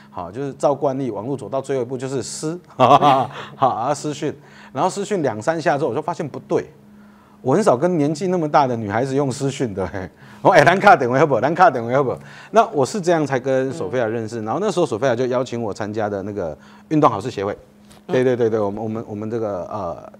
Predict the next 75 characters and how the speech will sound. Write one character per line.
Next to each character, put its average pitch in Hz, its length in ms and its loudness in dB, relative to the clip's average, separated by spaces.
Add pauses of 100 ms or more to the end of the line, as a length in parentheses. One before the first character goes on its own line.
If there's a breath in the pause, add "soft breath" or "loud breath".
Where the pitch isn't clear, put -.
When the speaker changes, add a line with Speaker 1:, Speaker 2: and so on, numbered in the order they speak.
(120)
Speaker 1:
台 135 100 -6
湾 131 120 -2
运 143 60 -4
动 135 100 -4
好 95 140 -8
事 110 80 -8
协 87 220 -10
会。 98 120 -6
Speaker 2:
嗯。 - 60 -14 (440 loud breath)
Speaker 1:
那， 123 340 2 (500)
哎， 151 180 2
跟 185 160 0
大 170 140 0
家 151 100 -2
介 151 220 -2
绍 113 220 -4
一 - 20 -6
下， 131 100 -4
我 98 60 -6
们 82 140 -14
运 208 100 -8
动 196 80 0
好 90 160 -8
事 135 140 -10
协 98 160 -8
会 113 180 -2 (320 loud breath)
到 147 140 2
底 95 240 -8
在 151 160 0
干 143 200 2
嘛， 95 220 -4
做 123 160 -6
了 110 80 0
什 82 100 -6
么 82 120 -10
事 104 160 -12
情？ - 160 -18 (360 loud breath)
虽 - 160 4
然 247 120 8
我 160 100 2
是 160 140 0
理 110 120 -2
事， 104 240 -8 (200)
但 165 100 -2
是 170 60 2
我 135 120 2
觉 165 140 0
得 160 80 2
这 151 100 -6
个 147 100 0
让 139 140 2
索 110 140 -6
菲 123 100 -2
亚 127 60 2
来 107 100 -4
介 117 160 -4
绍 107 160 -2
最 107 160 -4
好。 254 60 0
Speaker 2:
运 262 80 0
动 247 100 -2
好 185 140 0
事 214 80 2
协 170 220 0
会 180 180 0
基 208 220 -6
本 165 160 0
上， 185 220 0
Speaker 1:
嗯。 143 100 -14
Speaker 2:
我 165 80 -4
们 170 80 -2
就 214 100 2
是 254 140 0
相 226 180 0
信 226 260 -2